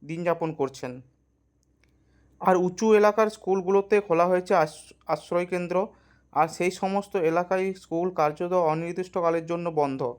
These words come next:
শুধু তাই নয়, একাদশ শ্রেণীর বোর্ড পরীক্ষা ও স্কুলের পরীক্ষায়, এ, ছেদ পড়েছে। মাধ্যমিক দিয়ে একাদশ শ্রেণীতে উঠেছেন রাজ্যের স্কুল পড়ুয়ারা।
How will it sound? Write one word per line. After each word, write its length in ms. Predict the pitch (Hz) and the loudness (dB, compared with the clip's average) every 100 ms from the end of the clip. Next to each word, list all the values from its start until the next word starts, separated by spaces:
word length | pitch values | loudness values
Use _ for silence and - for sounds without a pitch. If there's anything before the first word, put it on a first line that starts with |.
| _ _ _ _ _ | _ _ _ _ _
শুধু 320 | - 180 208 | -8 -4 -2
তাই 260 | 208 196 | 2 2
নয়, 300 | 202 180 127 - _ - | 2 -2 -2 -6 _ -14
একাদশ 680 | 156 185 185 190 190 - | -4 0 0 0 -2 -8
শ্রেণীর 320 | - 175 185 175 | -6 -4 -4 -4
বোর্ড 260 | 156 170 | -2 -2
পরীক্ষা 600 | 185 185 190 - 185 185 - _ | -2 -4 -4 0 0 0 -4 _
ও 100 | 170 | -10
স্কুলের 500 | 180 - - 165 185 | -10 -14 -8 -4 -2
পরীক্ষায়, 640 | 180 170 175 - 185 180 160 - - - | -2 -6 -8 -6 -2 0 -2 -10 -20 -8
এ, 220 | 156 160 | -4 -2
ছেদ 200 | 156 160 156 | -2 -4 -2
পড়েছে। 360 | 143 143 127 | -4 -4 -10
মাধ্যমিক 720 | 131 - 160 190 202 214 208 165 | -14 -6 -4 0 2 2 0 -2
দিয়ে 340 | 196 208 214 | 2 4 4
একাদশ 440 | 202 156 190 202 202 | 2 0 0 0 -2
শ্রেণীতে 320 | 190 190 196 | -6 -2 -2
উঠেছেন 420 | 185 196 202 214 | -2 -2 -2 0
রাজ্যের 340 | 151 156 185 | 0 0 -2
স্কুল 280 | 185 - 180 | -2 -4 -6
পড়ুয়ারা। 540 | 175 175 175 175 185 | -2 2 2 2 0